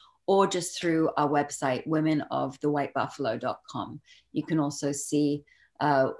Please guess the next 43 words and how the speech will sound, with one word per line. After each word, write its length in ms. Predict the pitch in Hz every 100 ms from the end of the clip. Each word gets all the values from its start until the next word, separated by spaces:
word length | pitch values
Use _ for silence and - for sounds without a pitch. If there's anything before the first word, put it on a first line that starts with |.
| -
who 140 | 175 190
the 120 | 165
women 300 | 175 196 214
are 180 | 208 202
that 120 | 190
are 100 | 180
in 100 | 175
the 80 | 175
film, 560 | - 175 170 165 170 -
their 100 | 156
stories. 880 | - - 208 202 202 196 190 190 - - - - - _
And, 380 | 165 165 170 170
um, 440 | 170 165 165 156
at 80 | 170
the 80 | 277
end 100 | 320
of 60 | 262
the 80 |
day, 320 | 214 190 214 247
it's 160 | -
all 240 | - 285 294
very 220 | 240 190
hopeful. 720 | 185 214 - - 123 156 185
It 160 | 185 -
really 360 | 247 214 202
is, 440 | 202 139 131 151 - - - _ _ _
because 540 | 214 214 226 202 175 - - _ -
who 140 | - 247
we 120 | 247
really 340 | 214 196 185
are, 440 | 165 160 190 233 269 - _ _
so 260 | - - 233
powerful 880 | 247 - 170 190 - 269 285 302 - _
and 100 | -
so 200 | 196 208
beautiful 720 | 220 180 175 202 233 277 139 - _ _ _ -
that 160 | -
ultimately 520 | 214 233 226 214 180 180
when 160 | 185
we 100 | 185
remember 440 | 170 160 147 185 233
that 280 | 247 -
piece, 640 | - 254 262 262 - -